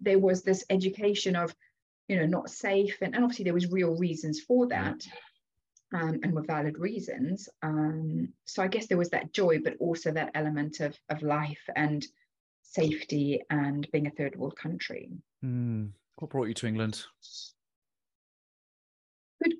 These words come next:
Speaker 1: question. So a number of things. So I, I think that the start of it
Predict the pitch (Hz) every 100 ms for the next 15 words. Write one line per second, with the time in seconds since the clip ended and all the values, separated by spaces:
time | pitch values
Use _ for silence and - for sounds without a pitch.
0 | - 247 - 170 - 240 247 269 269 254
1 | 240 - 139 120 131 - 208 202 - 214
2 | - - 269 254 - 165 220 - 247 254
3 | 294 302 285 -